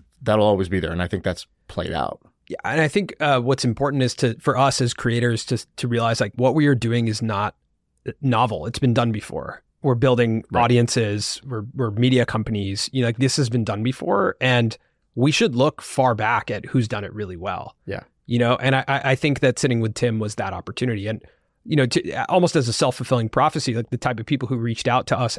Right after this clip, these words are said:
Speaker 2: after the Tim episode really was emblematic of it, it is a high quality audience that
Speaker 1: <laughs> Right.
Speaker 2: watches Tim and that's interested in him. It was not our highest performing episode,
Speaker 1: Right.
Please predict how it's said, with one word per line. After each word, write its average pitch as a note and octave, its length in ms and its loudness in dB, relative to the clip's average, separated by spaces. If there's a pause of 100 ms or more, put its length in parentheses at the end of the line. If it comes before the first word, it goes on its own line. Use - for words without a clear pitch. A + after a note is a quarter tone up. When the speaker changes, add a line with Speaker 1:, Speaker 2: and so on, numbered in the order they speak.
Speaker 2:
after C3 400 0
the A2+ 120 -2
Tim C#3+ 260 2
episode G#2 680 -6 (340)
really D3+ 480 4
was D3 160 4
emblematic C3 580 2
of A2+ 320 -2 (180)
it, D#3+ 200 0
it D#3 100 4
is F3 100 6
a C3+ 60 2
high A#2+ 140 2
quality A#2 360 2
audience A#2 340 2
that A2+ 180 -2
Speaker 1:
<laughs> - 80 -14
Right. B2+ 80 4
Speaker 2:
watches A#2+ 280 4
Tim A#2 340 2 (280)
and C3+ 140 4
that's B2 160 2
interested D3 400 2
in G#2+ 80 0
him. A2 320 0
It D#3+ 120 0
was D3+ 300 2 (220)
not C#3 340 4
our B2 220 2 (320)
highest B2+ 260 -2
performing A2+ 300 0
episode, - 440 -4
Speaker 1:
Right. F#2 220 -2